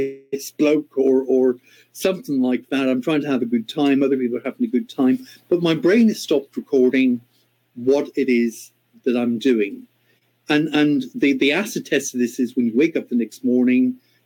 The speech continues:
your friends are saying to you, "Do you remember what you said last night? Do you remember what you did last night? Uh, do you remember getting sick in the taxi on the way home? You owe the taxi driver fifty quid," whatever, whatever. And,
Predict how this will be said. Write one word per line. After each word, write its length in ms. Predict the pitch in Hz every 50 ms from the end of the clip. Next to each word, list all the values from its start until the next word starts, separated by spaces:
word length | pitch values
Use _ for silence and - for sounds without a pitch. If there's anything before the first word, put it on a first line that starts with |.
| _ -
your 120 | 139 127
friends 440 | 123 - - 170 170 175 175 151 127
are 60 | 120
saying 360 | - - 131 120 113 113 110 -
to 160 | - - 127
you, 80 | 120 113
"Do 120 | 113 - 147
you 80 | 131
remember 320 | 127 120 117 113 113 110 107
what 220 | 104 113 113 -
you 80 | 117 110
said 280 | - - 117 107 -
last 340 | 110 107 113 113 - - -
night? 220 | 117 113 113 117 - _ _ _ _ _ _ _ _ _ _ _ _ -
Do 80 | 165
you 80 | 170 165
remember 340 | 175 165 175 175 165 143 139
what 220 | 135 147 143 -
you 120 | 123 120 113
did 260 | 117 156 131 135 -
last 380 | 113 113 110 110 - - -
night? 340 | 120 110 110 117 117 - _ _ _ _ _ _ _ _ _ _ _ -
Uh, 100 | 143 - -
do 160 | 117 - 160
you 60 | 170
remember 320 | 175 175 185 190 196 175 160
getting 320 | - 175 - - 147 131
sick 280 | 127 - - 170 - -
in 80 | 127 123
the 80 | 120
taxi 520 | 117 - - 165 151 120 - - - 135 123
on 140 | 120 120
the 60 | 117 117
way 240 | 123 120 120 117
home? 400 | - 143 135 120 110 110 110 113 - _ _ _ _ _ _ _ -
You 140 | - 330 -
owe 160 | - 156 156
the 100 | 147 135
taxi 400 | - - 175 165 160 - 135 127
driver 280 | - 143 135 131 123 117
fifty 380 | - - 175 156 - - 147
quid," 360 | - - - 147 127 113 110 -
whatever, 440 | - 143 143 160 160 151 - 143 139
whatever. 520 | 127 131 143 143 151 143 135 120 107 107 - _ _ _ _ _ _ _ _ _ _ _ _
And, 240 | - 160 160 160 151